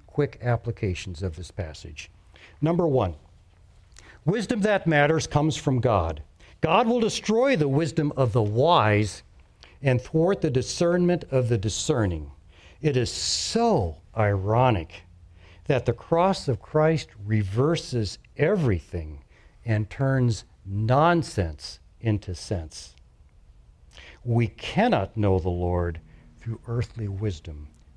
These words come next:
but only through the Holy Spirit. Said better, if the creativity and brilliance of human beings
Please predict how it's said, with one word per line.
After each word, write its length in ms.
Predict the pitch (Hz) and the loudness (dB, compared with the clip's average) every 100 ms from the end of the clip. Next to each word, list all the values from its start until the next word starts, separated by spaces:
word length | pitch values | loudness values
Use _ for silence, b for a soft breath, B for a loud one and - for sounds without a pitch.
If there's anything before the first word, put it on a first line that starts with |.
| - | -8
but 120 | 101 - | -8 -4
only 260 | 110 131 156 | -2 0 0
through 260 | - 139 | -2 -4
the 100 | 127 | -4
Holy 340 | 117 120 117 117 | -4 -2 -2 -2
Spirit. 540 | - - 95 73 - - - - - - b b | -8 -6 -6 -6 -14 -20 -20 -20 -20 -20 b b
Said 380 | - - 165 120 | -6 -2 -2 0
better, 360 | 156 165 110 101 - _ b b b b b - | 2 2 2 -2 -10 _ b b b b b -2
if 200 | 160 - | -2 0
the 80 | 131 | -4
creativity 1040 | - 240 285 269 - - 208 196 196 156 | -2 -2 0 0 0 -2 0 2 0 2
and 240 | 131 120 107 | 2 2 2
brilliance 600 | 147 208 151 98 95 - | 2 4 4 2 0 -2
of 180 | 127 - | -4 0
human 380 | 170 202 170 | 0 2 2
beings 560 | 123 147 151 156 156 | 0 0 2 2 0